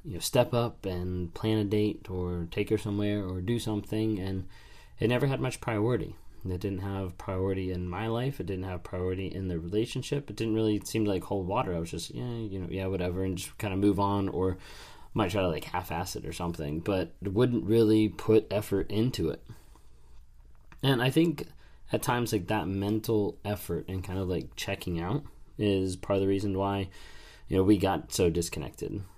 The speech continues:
uh, why I pulled away even more, why I started, you know, doing other things or seeking other things or people, you know, because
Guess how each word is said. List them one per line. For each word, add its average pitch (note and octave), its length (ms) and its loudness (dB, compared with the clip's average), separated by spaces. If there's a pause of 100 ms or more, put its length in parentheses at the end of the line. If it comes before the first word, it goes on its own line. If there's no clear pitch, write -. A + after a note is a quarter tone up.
uh, E2+ 280 0
why F2 520 -2
I E2+ 140 -4
pulled F2 300 -4
away F#2 240 0
even F#2 220 0
more, F#2+ 400 4 (100)
why E2+ 260 -2
I E2+ 60 0
started, F#2 460 0 (420)
you F2 120 0
know, E2+ 100 4
doing G#2 360 8
other G#2+ 160 8
things F#2 400 0
or F2+ 80 -2
seeking G2 380 0
other F#2+ 360 0 (140)
things G2+ 360 0
or F#2 100 -2
people, F2+ 560 0
you G#2 160 2
know, G2+ 140 2
because G2 500 2